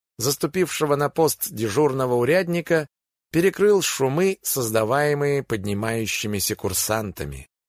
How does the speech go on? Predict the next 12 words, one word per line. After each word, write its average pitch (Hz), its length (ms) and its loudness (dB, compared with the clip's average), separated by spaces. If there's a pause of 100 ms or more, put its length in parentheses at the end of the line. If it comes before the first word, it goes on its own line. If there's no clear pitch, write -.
(140)
Стук - 360 -2
посуды, 139 600 -2 (280)
шарканье 120 680 -2
ног, 156 400 -4 (480)
звук 151 380 -4 (120)
отодвигаемых 120 1040 -2
лавок. 80 600 -2 (920)
«Прекратить 214 580 2
шум! 156 540 2
Повторять 202 520 2
за 175 180 2
мной! 160 420 2